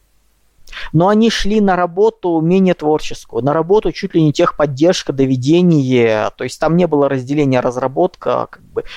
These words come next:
и доведение, доделка. То есть там, где можно было создать большие красивые проекты, получая меньше, они выбирали более сытую жизнь.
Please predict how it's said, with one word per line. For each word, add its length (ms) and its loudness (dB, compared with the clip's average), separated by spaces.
и 1120 4
доведение, 600 2
доделка. 460 0
То 80 -8
есть 120 -8
там, 140 2
где 120 0
можно 280 0
было 180 0
создать 260 2
большие 320 2
красивые 440 -2
проекты, 500 -2
получая 400 2
меньше, 380 0
они 180 2
выбирали 460 0
более 260 -4
сытую 360 -10
жизнь. 240 -10